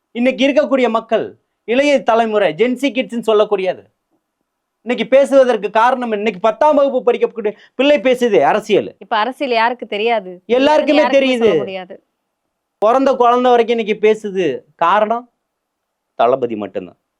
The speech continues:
Speaker 2: கண்டிப்பா.
Speaker 1: அதுக்கு மாற்று கருத்து இருக்கா சொல்றதுக்கு? அப்ப நீங்க எல்லாம் யாருடைய காலை கழுவி குடிச்சாலும் உங்களுக்கு இந்த அரசியல் வருமா?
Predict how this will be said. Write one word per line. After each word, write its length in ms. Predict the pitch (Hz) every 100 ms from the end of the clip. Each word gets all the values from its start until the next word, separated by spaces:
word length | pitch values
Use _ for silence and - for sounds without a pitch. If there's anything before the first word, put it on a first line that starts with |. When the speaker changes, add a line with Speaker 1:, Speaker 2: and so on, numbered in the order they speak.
| _ _
Speaker 2:
கண்டிப்பா. 420 | - 185 185 - - _
Speaker 1:
அதுக்கு 260 | 151 165 160
மாற்று 280 | 165 185
கருத்து 280 | 147 135 127
இருக்கா 220 | 127 139 131
சொல்றதுக்கு? 720 | 131 135 120 104 92 180 185 101 _ _ _ _ _ _ _ -
அப்ப 220 | 147 170
நீங்க 200 | 170 175
எல்லாம் 320 | 196 151 120
யாருடைய 520 | 120 165 220 214 185
காலை 360 | 151 180 220 214
கழுவி 320 | 185 202 226
குடிச்சாலும் 440 | 196 185 202 208
உங்களுக்கு 420 | 196 190 175 185 -
இந்த 160 | - 170
அரசியல் 340 | 175 208 226
வருமா? 480 | 180 156 151 196 190